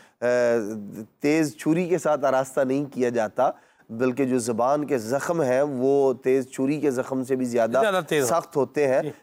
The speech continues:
Speaker 1: پیار محبت کے ساتھ جو ہے وہ
Speaker 2: مرحبا۔
Speaker 1: آ، آ، آ، اچھے انداز کے اندر جو ہے وہ اس کو سمجھانا چاہیے تاکہ بندہ سمجھ جائے بات۔
Speaker 2: کیا بات ہے جی، مرحبا۔ آ، الحمدللہ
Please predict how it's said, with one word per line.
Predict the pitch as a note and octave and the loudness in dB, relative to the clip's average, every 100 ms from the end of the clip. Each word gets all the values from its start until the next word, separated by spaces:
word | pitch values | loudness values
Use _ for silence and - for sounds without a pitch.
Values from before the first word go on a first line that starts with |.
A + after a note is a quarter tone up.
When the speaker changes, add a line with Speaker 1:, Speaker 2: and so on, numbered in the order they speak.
| _ | _
Speaker 1:
پیار | F#3+ G3+ G#3+ | 0 2 2
محبت | F#3 D#3 C#3+ D3 - | 2 0 0 -4 -2
کے | |
ساتھ | D3 B2+ B2+ | -2 0 0
جو | B2+ B2 | 0 0
ہے | B2 | 2
وہ | C3 | 2
Speaker 2:
مرحبا۔ | C#3 C3+ C3 B2 | 0 2 2 2
Speaker 1:
آ، | C3+ A#2+ | 0 0
آ، | C3 - | -2 -2
آ، | A2+ C3 - | -2 -2 -2
اچھے | C#3+ - F3 | -6 -2 0
انداز | C3+ A#2+ B2+ A#2+ | 0 0 0 -2
کے | C3 | -4
اندر | A#2 A#2 | -2 -4
جو | A2 A2 | -4 -2
ہے | A2 | -2
وہ | A2 | -2
اس | A2+ | -8
کو | A#2+ | -10
سمجھانا | A#2+ A#2 A#2+ C3+ | -8 -2 0 0
چاہیے | - A#2 C3+ - _ _ | -2 -2 -2 -8 _ _
تاکہ | A#2 A#2 | -4 -2
بندہ | A2 G#2+ G#2+ | -6 -6 -6
سمجھ | - A#2 A2 F#2+ | -10 -8 -8 -10
جائے | G#2 D#2+ | -14 -14
بات۔ | E2 - | -16 -8
Speaker 2:
کیا | D#3 D3 | -2 -2
بات | A#2 A2 | 0 -4
ہے | G#2+ | -4
جی، | A#2 | -6
مرحبا۔ | C#3+ E3+ F#3 G3+ - _ _ | -4 -4 -2 -2 -6 _ _
آ، | - E3 E3+ E3+ E3 - | -2 0 2 2 0 0
الحمدللہ | D3 - A#3+ A#3 A3+ | -6 -4 -2 0 0